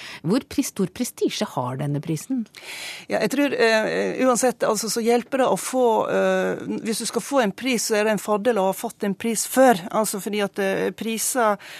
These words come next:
Speaker 2: gjør folk oppmerksom på et forfatterskap, og, og, og, og dermed så begynner gjerne en snøball å rulle hvis det er virkelig noe som, eh, som flere setter pris på. Denne prisen,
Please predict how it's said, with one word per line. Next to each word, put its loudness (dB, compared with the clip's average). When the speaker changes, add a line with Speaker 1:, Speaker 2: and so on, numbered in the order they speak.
Speaker 2:
gjør 4
folk -2
oppmerksom 0
på 0
et -2
forfatterskap, -2
og, 0
og, 0
og, 0
og -2
dermed 2
så -4
begynner 0
gjerne 2
en 0
snøball 2
å 0
rulle 0
hvis -2
det -2
er 2
virkelig 0
noe 2
som, 0
eh, -2
som -4
flere 0
setter -4
pris -2
på. 0
Denne 10
prisen, 0